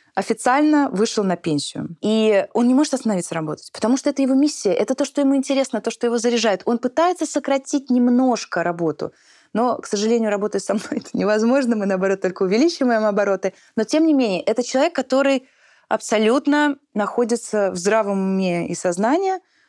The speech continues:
очень энергичный и работает. И, кстати, вся наша братья психологов, психотерапевтов, вот те, кто не знает, чем заняться на пенсии, у вас есть, э, хороший шанс в тридцать пять лет начать получать это образование, и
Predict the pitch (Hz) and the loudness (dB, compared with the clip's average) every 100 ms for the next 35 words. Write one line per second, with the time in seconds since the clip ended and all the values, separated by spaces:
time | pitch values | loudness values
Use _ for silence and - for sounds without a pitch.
0 | _ _ - 226 214 190 185 190 311 - | _ _ 0 0 2 0 0 0 -2 0
1 | 277 220 - 175 190 220 247 320 180 185 | -2 -2 -4 -2 0 0 0 0 -2 -4
2 | 190 214 208 196 254 247 202 - 185 - | -4 -2 -2 0 2 2 2 0 0 -2
3 | _ 180 214 214 180 170 180 - 202 170 | _ 0 2 2 -2 -2 -4 0 0 -2
4 | - 180 180 185 285 370 - - - 190 | -6 -4 -2 0 0 0 -2 -4 -4 -6
5 | - - - 190 175 - - 220 208 214 | -6 -8 -2 0 0 -8 -2 0 4 2
6 | 180 185 175 175 160 - 156 - 170 247 | 2 -2 0 0 0 -2 -2 -2 0 2
7 | 381 - 311 285 - - 190 202 - 190 | 0 0 0 0 -4 -4 0 0 0 -2
8 | - - 175 - 185 185 180 269 339 - | -2 0 0 0 -2 -4 -4 -2 -2 -4
9 | 180 - 180 - 262 277 190 185 180 170 | -6 -2 -2 2 0 0 -2 -4 -4 -4
10 | 170 160 - 156 156 170 170 254 320 247 | -2 -4 -4 -4 -2 0 0 2 2 2
11 | 185 185 185 | 0 0 0